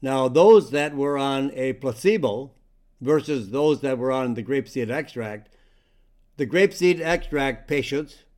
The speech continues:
reduced their plaque in the artery by thirty-five percent in one year.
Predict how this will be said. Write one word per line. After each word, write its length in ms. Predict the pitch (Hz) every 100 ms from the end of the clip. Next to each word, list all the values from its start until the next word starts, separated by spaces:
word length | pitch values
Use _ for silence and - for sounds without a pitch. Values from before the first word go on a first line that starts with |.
| -
reduced 560 | 143 113 180 175 -
their 440 | 143 143 139 127 - _ _ _ _ _ _ _ _
plaque 460 | _ 151 160 139 127
in 100 | 139
the 100 | 143
artery 280 | 143 139 135
by 180 | 117 113
thirty-five 880 | - 175 196 180 - 143 135 127
percent 580 | 120 104 131 120 131 - _ _ _ _
in 220 | 131 123
one 200 | 123 147
year. 380 | 120 117 131 156